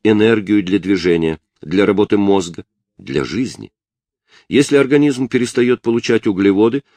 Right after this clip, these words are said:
он начинает извлекать энергию из белков, может даже пустить в ход собственные. Сжигание же белков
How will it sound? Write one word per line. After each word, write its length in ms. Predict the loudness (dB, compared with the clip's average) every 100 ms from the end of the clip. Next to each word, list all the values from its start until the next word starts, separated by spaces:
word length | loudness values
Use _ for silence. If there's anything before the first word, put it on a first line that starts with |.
| _
он 220 | -2 0
начинает 520 | 0 0 -2 0 0 -2
извлекать 540 | -2 0 0 0 0
энергию 520 | 2 2 2 0 0
из 220 | 0 -4 0
белков, 640 | 0 0 2 2 2 -2 _ _ -2
может 360 | 0 0 0
даже 280 | 0 0 -2
пустить 400 | -4 -8 -6 -8
в 60 | -2
ход 320 | 0 0 -2
собственные. 800 | -12 -2 -2 -2 -12 -12 -12 -12 _ _ _ _ _ _ _ _ _ _
Сжигание 880 | -10 -8 -4 -4 -2 -2 -2 -4 -6
же 120 | -6
белков 520 | -6 -6 -2 -4 -4